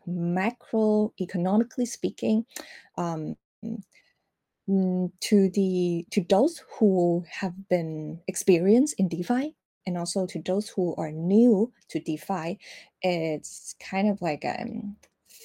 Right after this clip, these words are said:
yeah, a, a double-edged sword, I would say, 'cause it's, it, it's about the confidence on whether you want to use DeFi or not a-, after witnessing all this type of, um, incidents, right? And, um, I,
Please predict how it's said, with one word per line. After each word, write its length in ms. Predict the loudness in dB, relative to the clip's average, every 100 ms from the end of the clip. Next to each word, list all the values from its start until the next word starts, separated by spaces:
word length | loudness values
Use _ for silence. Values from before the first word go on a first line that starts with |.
| -20 -20 _ _
yeah, 240 | -4 -2 -4
a, 80 | -4 -4
a 100 | -2
double-edged 760 | -2 0 0 0 -6 -10 -14
sword, 400 | -14 -6 -4 -4
I 80 | -6
would 180 | -10 -10
say, 380 | -8 -6 -8 -10 -10
'cause 320 | -8 -6 -8 -6
it's, 880 | -6 -8 -16 -18 -20 -20 -20 -20 _ _ _ -8
it, 120 | -4 0
it's 180 | 0 0
about 280 | 0 2
the 60 | 0
confidence 680 | -2 -2 0 0 -2 -6 -8 -8
on 160 | -4
whether 240 | -2 -2 -4
you 120 | -6
want 200 | -6 -6
to 60 |
use 200 | -8 -10
DeFi 540 | -2 -2 0 -8 -8 -8
or 60 | -10
not 320 | -8 -8 -8 _ _ _ -12 -8
a-, 120 | -8 -2
after 480 | -2 0 2 2 2
witnessing 580 | 0 2 0 -2 -2 -4
all 140 | -6 -4
this 120 | -6
type 220 | -6 -6 -4
of, 200 | -4 -4
um, 260 | -6 -4 -4 -2
incidents, 580 | -2 0 -2 -2 -10 -14 -12
right? 180 | -12 -12 -16 -20 -20 -20 -20 _
And, 280 | 0 2 0
um, 720 | -2 -2 -2 0 0 -2 -6 _ _ _
I, 120 | -4